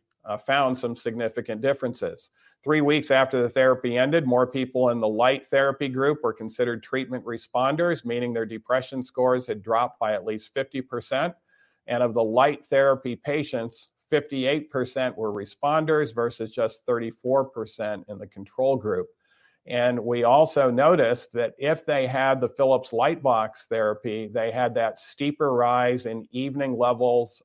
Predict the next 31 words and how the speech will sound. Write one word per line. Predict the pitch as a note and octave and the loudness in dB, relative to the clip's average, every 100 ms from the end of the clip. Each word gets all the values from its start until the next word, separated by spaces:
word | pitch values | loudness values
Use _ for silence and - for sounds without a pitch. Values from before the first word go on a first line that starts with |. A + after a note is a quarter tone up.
| _ | _
of | A2+ A#2 A2 | -2 0 -2
melatonin, | A2 A#2 A#2+ A#2+ - C3+ C3 G2 G2 _ _ _ _ | -4 -2 0 -2 0 0 0 -2 -8 _ _ _ _
which | - A2+ A2+ - | -2 -2 -2 -6
helped | - C3 B2+ - | -4 2 2 2
them | B2 A#2+ | -4 -4
pr-, | - G2 - G2 - _ | -8 -16 -16 -20 -20 _
promote | G#2+ G#2+ - - | -6 -4 -6 -10
sleep, | - D3+ D#3+ D#3 | -4 0 0 -2
and | A#2 | -6
it | A2 | -4
helped | B2 A2 - | -2 -2 -2
them | A2+ | -6
to | G#2+ | -4
go | A2 G#2+ | -4 -4
to | |
sleep | G#2+ - A2 G#2+ - | -6 -6 -6 -6 -4
earlier. | C3+ D3 D3 D3 D3+ D3+ _ _ | 0 2 4 2 0 -4 _ _
And | B2 B2 | -4 -2
their | A#2+ | 0
cortisol | - D#3+ E3+ - B2+ A#2 A2 | 4 6 6 4 4 4 4
levels, | G#2 A2 A2+ - | 2 2 -2 -4
the | A2 | -10
stress | - B2+ C3+ C3 | -6 0 0 0
hormone | C3+ A#2 A#2 A2+ A2 | -2 -2 -2 -4 -4
that | G#2 | -10
can | G#2 G#2 | -12 -16
suppress | - - - D#3+ - | -18 -10 0 0 0
the | C3+ A#2+ | -4 -4
immune | A2+ G#2+ G#2+ | -6 -8 -8
system, | G#2+ G#2+ - G#2+ G#2 _ _ _ _ G#2+ | -8 -10 -10 -12 -12 _ _ _ _ -8
actually | A2 A2 - A2+ G#2+ G#2 | -6 -6 -4 -4 -4 -6